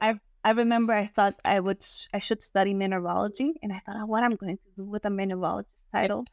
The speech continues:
I was not completely sure 'cause we were so new in the space as well. Um, but yeah, it was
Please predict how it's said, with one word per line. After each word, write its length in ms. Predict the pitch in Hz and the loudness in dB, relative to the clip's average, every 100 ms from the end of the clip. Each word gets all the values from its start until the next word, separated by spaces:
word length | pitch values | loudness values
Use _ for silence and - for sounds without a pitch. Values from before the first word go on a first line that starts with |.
| _ _ | _ _
I 60 | 190 | 2
was 120 | 190 | 2
not 120 | 202 | 2
completely 360 | 202 202 208 196 | -2 -8 -6 -4
sure 220 | - 220 | 0 2
'cause 200 | 220 233 | 2 0
we 60 | 240 | 2
were 140 | 254 | 2
so 200 | - 220 | 4 2
new 260 | 202 208 226 | 2 2 0
in 80 | |
the 80 | 202 | 0
space 340 | 190 - 185 190 | -4 -6 -6 -6
as 160 | 180 | -8
well. 320 | 180 175 226 247 _ _ _ _ _ _ - | -4 -2 -4 -6 _ _ _ _ _ _ -2
Um, 840 | 202 196 196 190 190 185 185 196 - _ - | 0 2 0 0 0 -2 -4 -6 -10 _ -2
but 100 | 226 | 6
yeah, 220 | 269 214 - _ _ | 6 4 -2 _ _
it 60 | 208 | 0
was 420 | 214 240 233 - | 4 4 2 -8